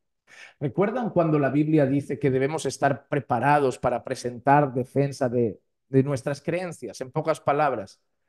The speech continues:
que debemos siempre estar listos para presentar defensa de nuestras creencias, de la razón de nuestra se-, de nuestra fe.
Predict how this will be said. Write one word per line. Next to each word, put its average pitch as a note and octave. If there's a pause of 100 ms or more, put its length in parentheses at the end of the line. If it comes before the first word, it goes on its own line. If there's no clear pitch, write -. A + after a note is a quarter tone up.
(240)
que C#3
debemos D3+
siempre D#3
estar C#3+
listos D3+
para C3
presentar C3+
defensa C#3+
de C3
nuestras C#3
creencias, C3+
de C3+
la C3+
razón D#3
de E3+
nuestra C3+
se-, -
de C#3+
nuestra C3+
fe. F3+